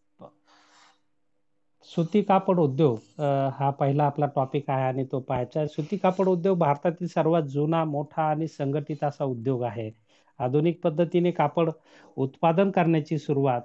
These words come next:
एकोणीसच्या शतकात जरी झाली असली तरी फार का-, प्राचीन काळापासून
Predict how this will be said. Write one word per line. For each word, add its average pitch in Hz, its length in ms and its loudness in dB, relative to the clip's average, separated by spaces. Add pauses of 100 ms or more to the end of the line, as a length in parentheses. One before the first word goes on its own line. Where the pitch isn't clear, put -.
एकोणीसच्या 147 540 -4
शतकात 135 340 -8
जरी 143 280 -2
झाली 143 260 0
असली 131 340 -8
तरी 123 220 -4
फार 151 300 -4
का-, 135 360 -2
प्राचीन 131 480 -6
काळापासून 131 680 -2